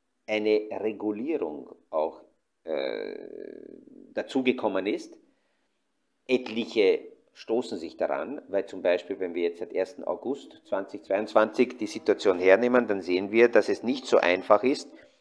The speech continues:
heute, äh, Kredite aufzunehmen, weil von der Seite des Regulators hier, ähm, zum Beispiel eine Geschichte begrenzt wurde. Früher ist man hergegangen und hat gesagt, okay, ich habe,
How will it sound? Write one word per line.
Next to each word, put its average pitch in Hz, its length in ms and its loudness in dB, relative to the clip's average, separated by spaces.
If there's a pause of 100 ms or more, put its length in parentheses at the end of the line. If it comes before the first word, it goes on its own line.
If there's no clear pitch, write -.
(120)
heute, 117 480 6 (920)
äh, 95 200 -2
Kredite 113 500 0
aufzunehmen, 85 720 -4 (720)
weil 104 760 0
von 107 240 -8
der 101 340 2
Seite 92 380 -2
des 101 200 -6
Regulators 95 880 0
hier, 110 500 0 (400)
ähm, 98 460 6 (460)
zum 156 360 -2
Beispiel 120 760 6
eine 98 300 2
Geschichte 117 520 -2
begrenzt 82 580 -2
wurde. 117 260 2
Früher 120 300 4
ist 113 140 0
man 92 120 2
hergegangen 117 600 0
und 113 160 -4
hat 110 160 -4
gesagt, 113 340 -6
okay, 107 400 -2
ich - 80 -16
habe, 101 220 4